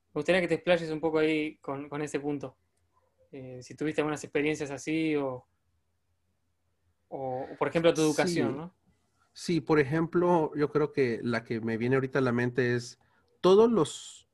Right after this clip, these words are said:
Speaker 2: años de mi adolescencia y juventud era en los, eh, ochentas y los noventas. Yo, para saber qué es lo que estaba pasando en el mundo, tengo que ver películas o ver documentales,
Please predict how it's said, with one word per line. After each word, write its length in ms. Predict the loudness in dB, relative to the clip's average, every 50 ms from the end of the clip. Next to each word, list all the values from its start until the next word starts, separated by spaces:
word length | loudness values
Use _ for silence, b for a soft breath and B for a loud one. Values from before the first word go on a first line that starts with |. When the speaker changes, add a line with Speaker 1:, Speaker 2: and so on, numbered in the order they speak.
| _ _ _ _ _ _ -4
Speaker 2:
años 800 | 0 2 4 4 4 4 2 0 -2 -4 -6 -10 -16 -18 -20 _ _ _ _
de 200 | -6 -2 0 0
mi 120 | 0 0
adolescencia 680 | 0 0 0 0 -2 -2 -2 -2 0 0 0 0 0 0
y 20 | 0
juventud 800 | 0 -2 -6 -4 -4 -4 -4 -6 -6 -4 -2 -2 -2 -2 -6 -12 _ _ _ _ _ _ _ _ _ _ _ _
era 340 | -2 0 0 2 2 2 2
en 140 | 2 2 2
los, 400 | 2 0 0 -2 -4 -6 -6 -4
eh, 260 | -4 -4 -4 -4 -6 -4
ochentas 680 | -6 -6 -4 0 0 0 0 0 0 -2 -2 0 -2
y 40 | -2
los 140 | -2 -2 -2
noventas. 600 | -2 -2 0 0 0 -2 -2 -6 -12 -18 -20 _ _ _ _ _ _ _ _ _ _ _ _ _ _ _ _ _ _ _ _ _ _ -20 -20 -20 -20 _ _ -14
Yo, 460 | -10 -8 -4 2 6 6 6 6 4
para 180 | 2 2 2 2
saber 360 | 2 2 2 2 2 0 0
qué 80 | 0 0
es 100 | 2 2
lo 140 | 2 2
que 80 | 2 0
estaba 320 | -2 0 2 2 2 2
pasando 400 | 0 -2 -2 -2 -2 0 2 2
en 80 | 2 2
el 80 | 2 2
mundo, 400 | 2 2 2 2 2 2 0 0
tengo 260 | 2 2 4 4 4
que 140 | 4 2 2
ver 180 | 2 2 0
películas 680 | 0 0 0 0 0 0 0 0 2 2 0 0 -2 -2
o 60 | 0
ver 160 | 0 0 2
documentales, 920 | 2 2 2 0 0 -2 -2 -2 -2 -2 -2 -2 -2 -4 -6 -10 -20 -20